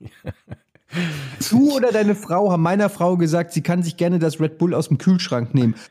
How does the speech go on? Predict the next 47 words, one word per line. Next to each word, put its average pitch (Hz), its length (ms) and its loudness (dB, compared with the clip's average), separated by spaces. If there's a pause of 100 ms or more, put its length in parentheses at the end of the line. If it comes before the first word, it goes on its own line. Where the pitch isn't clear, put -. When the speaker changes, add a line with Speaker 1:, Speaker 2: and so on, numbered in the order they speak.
Speaker 2:
Meine 196 240 2
Frau 143 260 -2
sagt 139 280 -4
zu 139 80 0
mir, 147 200 4
ey, 170 200 0
beim 147 180 2
Jochen 185 460 2 (240)
im 160 160 4
Kühlschrank 180 460 0
muss 170 180 2
noch 170 80 0
ein 151 80 0
Red 160 220 -2
Bull 180 180 2
sein, 165 160 0
bring 175 180 2
mir 170 80 4
das 160 200 -2
mal 151 120 2
mit. 156 300 0 (160)
Ich 185 240 -2
geh 170 160 2
rein 180 580 0 (220)
an, 156 280 0
an 160 160 2
den, 151 220 2
in 165 160 2
die 156 80 2
Küche, 202 560 0 (280)
mach 170 200 -2
den 160 160 0
Kühlschrank 208 600 2
auf 160 280 -2
und 160 180 2
ich - 140 -6
musste 185 300 2
erstmal, 165 600 -2
die, 143 160 -2
die, - 80 -16 (140)
konntest 202 360 0
die 143 120 2
Dose 208 320 4
gar 156 160 2
nicht 160 160 2
richtig - 320 -2
hochheben. 127 580 0